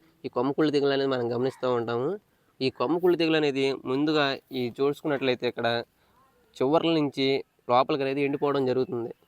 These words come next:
ఇలా ఎండిపోవడం వల్ల ఇది ముందుగా లేత కొమ్మలు మాత్రం ఎక్కువ ఆశించి నష్టపరిచిద్ది అనమాట. ఆకుల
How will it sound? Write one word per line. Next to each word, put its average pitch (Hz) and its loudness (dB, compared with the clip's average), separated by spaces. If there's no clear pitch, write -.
ఇలా 127 0
ఎండిపోవడం 165 0
వల్ల 143 2
ఇది 127 -2
ముందుగా 170 0
లేత 151 0
కొమ్మలు 151 -4
మాత్రం 147 -4
ఎక్కువ 139 -2
ఆశించి 165 -8
నష్టపరిచిద్ది 123 -4
అనమాట. 120 -2
ఆకుల 165 2